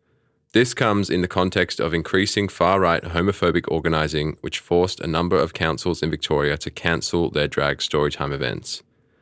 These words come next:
The festive vibe, with music playing between chants and speakers and strong support from community groups, shows that L G B T I Q events can be held safely despite threats from bigots.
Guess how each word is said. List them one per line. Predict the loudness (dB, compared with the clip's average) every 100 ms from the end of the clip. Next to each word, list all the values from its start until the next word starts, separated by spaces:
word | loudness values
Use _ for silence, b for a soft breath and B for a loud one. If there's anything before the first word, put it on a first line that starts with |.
| _ _ -10
The |
festive | 0 2 2 -2
vibe, | 2 4 4 2 0
with | -2
music | 2 2 0
playing | 0 0 2 0
between | -2 -2 0
chants | 0 -2 -2 -2 -8 -12
and | -10
speakers | -4 -6 -4 -8 -8 -8
and | -4
strong | 0 2 0
support | -4 0 0
from | 2 -4
community | -2 -2 0 0
groups, | -2 -2 -4 -4 -10 _ b b
shows | -2 2 4
that | 2 2
L | 2
G | 2
B | 2 2
T | 2 0
I | -2
Q | 0 0
events | 0 -4 -4 -6
can | -2 0 2
be | 0
held | 0 0
safely | 0 -2 -2 -4 -4
despite | -4 -4 0 0 0
threats | -4 -4 -4
from | -6 -4
bigots. | -2 -4 -6 -10 -12